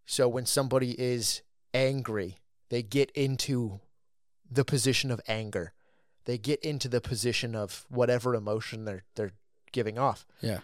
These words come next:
Speaker 1: And that's how the audience knows. And it's almost like this, they, they have such a good understanding of the positions and how they want to show emotion in a face that they can just, they do that and let you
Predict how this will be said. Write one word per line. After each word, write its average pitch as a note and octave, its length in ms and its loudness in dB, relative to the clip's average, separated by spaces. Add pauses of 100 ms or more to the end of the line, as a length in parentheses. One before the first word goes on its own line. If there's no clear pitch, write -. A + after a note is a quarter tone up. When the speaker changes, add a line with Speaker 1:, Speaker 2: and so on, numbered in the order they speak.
Speaker 1:
And A#2 80 -10
that's C3+ 140 0
how C#3+ 80 2
the B2+ 140 4
audience A#2+ 280 0
knows. A2+ 460 -2 (640)
And C#3+ 120 -4
it's C#3+ 160 -2
almost E3+ 500 2
like B2 220 2
this, A2+ 320 -2
they, A#2 340 2
they B2+ 160 -2
have B2 260 0
such - 320 2
a C#3+ 60 0
good B2+ 200 0
understanding A#2+ 580 0
of A2 140 -6
the B2 100 -2
positions C#3 840 -2
and A#2 200 -6
how A#2+ 260 2
they C3 140 2
want A#2+ 300 -4
to A#2 120 -8
show A2 560 -2 (360)
emotion A#2+ 440 -2
in A#2 80 -4
a F#2 60 -4
face A2 400 -2
that - 140 -8
they A#2 100 0
can A#2 140 -10
just, G#2+ 320 -6 (1600)
they A#2+ 140 -2
do D3 320 0
that C#3+ 380 8 (100)
and B2+ 240 -2 (500)
let C3+ 460 0
you C3 420 0